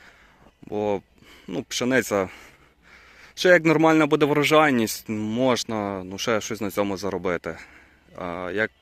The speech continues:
буде врожайність три-чотири тони, ще не буде ціни, то, е, ну, буде в-,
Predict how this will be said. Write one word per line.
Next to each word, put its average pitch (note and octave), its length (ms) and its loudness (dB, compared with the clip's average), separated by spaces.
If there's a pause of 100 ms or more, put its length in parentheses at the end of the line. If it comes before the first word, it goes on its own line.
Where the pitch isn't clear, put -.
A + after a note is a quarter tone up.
(320)
буде A2 240 -6
врожайність A2 540 -2
три-чотири A2+ 460 -2
тони, C#3 380 2 (420)
ще - 160 -8
не G#2+ 80 -4
буде G#2 260 -2
ціни, B2+ 480 0 (560)
то, F2 340 -8 (1600)
е, G2+ 360 -10 (460)
ну, A#2 140 -10 (100)
буде B2 240 -2
в-, - 200 -10